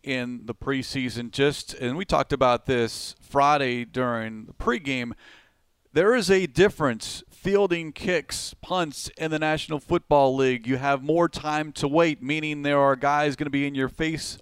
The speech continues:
a lot sooner. And then in this stadium, at State Farm Stadium, how does the ball look? How does it fall into your arms? And I would like to see it. I know you get that work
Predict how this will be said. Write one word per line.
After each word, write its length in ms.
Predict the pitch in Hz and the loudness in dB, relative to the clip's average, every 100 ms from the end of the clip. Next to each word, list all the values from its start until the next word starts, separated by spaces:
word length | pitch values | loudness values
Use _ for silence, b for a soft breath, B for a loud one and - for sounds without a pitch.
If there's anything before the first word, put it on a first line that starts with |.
| - | -2
a 80 | 135 | 2
lot 320 | 131 131 - | 2 0 -6
sooner. 540 | - - 240 196 147 135 B B B | -10 -2 2 4 4 4 B B B
And 220 | 156 160 | -2 2
then 180 | 175 180 | 0 0
in 240 | 180 170 | -2 -4
this 220 | 165 156 | -2 -2
stadium, 580 | - - 214 214 147 127 | -2 0 0 0 -2 -2
at 100 | 113 | -4
State 260 | - 170 - | -4 -4 0
Farm 260 | 160 151 | 2 2
Stadium, 380 | 143 170 170 139 | 0 -2 0 -2
how 200 | 120 151 | -2 -2
does 220 | 160 147 | 0 -4
the 80 | 143 | -4
ball 360 | 123 147 147 139 | 4 6 6 4
look? 200 | 160 - | 0 -2
How 160 | 151 | -2
does 120 | 151 139 | -2 -4
it 120 | - | -6
fall 360 | - 151 147 | 2 4 4
into 140 | 147 143 | 0 -2
your 240 | 135 131 | 0 2
arms? 400 | 156 156 135 - - B B - | 2 2 0 -4 -14 B B -4
And 440 | 156 156 156 156 - | 0 2 0 -2 -4
I 160 | 147 - 156 | -6 -6 -4
would 200 | 226 190 | -2 0
like 360 | 180 180 _ | 0 0 _
to 100 | 156 | -8
see 220 | 139 190 143 | -4 0 2
it. 60 | |
I 80 | 131 | 2
know 100 | 165 | 2
you 160 | 190 160 | 0 -2
get 180 | 165 | -2
that 240 | 165 147 135 | 0 0 2
work 340 | 156 160 - | 2 2 0